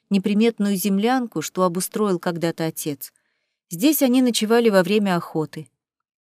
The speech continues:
Магута не чинил препятствий своим людям, и в его лесах каждый мог добыть зверя, но только для пропитания, а не для продажи мяса или меха.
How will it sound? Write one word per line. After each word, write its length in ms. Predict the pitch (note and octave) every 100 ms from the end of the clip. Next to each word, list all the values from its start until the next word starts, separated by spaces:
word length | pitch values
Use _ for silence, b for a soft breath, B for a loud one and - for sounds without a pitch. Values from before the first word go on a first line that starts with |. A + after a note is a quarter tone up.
| _
Магута 460 | F3 G#3+ A#3 D4+ D4
не 140 | C#4
чинил 340 | C4+ C#4 D4+ B3+
препятствий 640 | E3 - F3 E3 - E3
своим 340 | D#3+ E3+ F3 F3+
людям, 400 | A#3+ G#3 G#3 F#3 b b
и 100 | G#3+
в 20 | G#3
его 220 | A3+ A3+
лесах 400 | A3+ - B3+ -
каждый 320 | C#4 C4 F#3+
мог 180 | E3+ E3
добыть 300 | F3+ F3 E3
зверя, 420 | F#3+ C4+ C4 A#3 b b b
но 120 | G#3+
только 360 | G#3 A3+ A3 A3+
для 160 | G#3+
пропитания, 840 | G#3+ A3 A#3+ - F#3+ E3+ E3+ E3+ -
а 80 | G3
не 120 | F#3+
для 180 | E3+ F#3
продажи 480 | G3 F#3+ F#3+ E3+ F3+
мяса 380 | F#3 G3 -
или 220 | F3+ F#3 F#3+
меха. 460 | E3+ D3+ - D3+